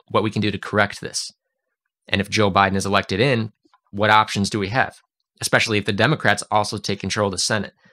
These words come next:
'Cause a, a six three conservative majority is gonna alter things dramatically for decades. So we have to look at these options.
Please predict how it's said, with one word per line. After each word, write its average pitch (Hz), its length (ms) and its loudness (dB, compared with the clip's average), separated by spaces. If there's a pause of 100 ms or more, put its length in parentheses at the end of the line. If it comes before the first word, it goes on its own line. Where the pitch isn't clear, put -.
(840)
'Cause 113 140 -2
a, - 240 -2 (360)
a - 40 -4
six - 280 2
three 123 220 -2
conservative 104 460 0
majority 98 500 0
is - 100 -6
gonna 98 200 -2
alter 92 260 -2
things 98 260 -2
dramatically 90 600 -2
for 101 220 -6
decades. - 540 -6 (460)
So 104 140 -4
we 104 120 -4
have 104 240 2
to 104 60 -8
look 98 180 -6
at 92 60 -10
these 92 160 -10
options. - 420 -4